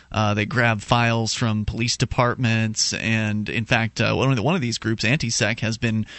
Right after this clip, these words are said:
recently reporting on some of the city council members here in our very own Keene, New Hampshire, re-, revealing what they call docs, D O X, uh, documentation about these individuals and where they live and, uh, things like that. And of course, that's making some people very upset.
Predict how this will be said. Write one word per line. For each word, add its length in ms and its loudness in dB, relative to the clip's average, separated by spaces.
recently 440 2
reporting 580 2
on 480 2
some 140 -2
of 60 -2
the 60 -4
city 220 -2
council 380 2
members 340 0
here 200 2
in 60 0
our 120 0
very 260 2
own 160 0
Keene, 240 2
New 120 2
Hampshire, 400 0
re-, 460 -4
revealing 380 2
what 80 0
they 80 2
call 220 0
docs, 600 -2
D 220 4
O 140 4
X, 440 0
uh, 120 0
documentation 800 0
about 360 2
these 200 -2
individuals 600 -2
and 120 -2
where 140 2
they 140 0
live 360 0
and, 240 -2
uh, 100 -4
things 240 0
like 160 -4
that. 140 2
And 80 -2
of 60 -10
course, 220 -4
that's 180 0
making 260 0
some 180 0
people 220 0
very 320 4
upset. 440 -2